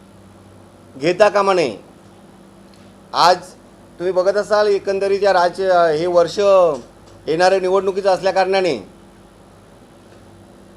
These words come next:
काही राजकीय डावपेच उलटे सुलटे झाले आणि त्यांना ते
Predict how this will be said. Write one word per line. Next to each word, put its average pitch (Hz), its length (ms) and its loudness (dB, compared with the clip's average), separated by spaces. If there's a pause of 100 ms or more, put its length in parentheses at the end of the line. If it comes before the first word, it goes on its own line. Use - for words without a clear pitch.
(1040)
काही 185 120 2
राजकीय 190 420 2
डावपेच 196 380 4
उलटे 190 340 -4
सुलटे 190 280 -4
झाले 180 240 4
आणि 196 340 2 (1400)
त्यांना 180 240 0
ते 190 240 -2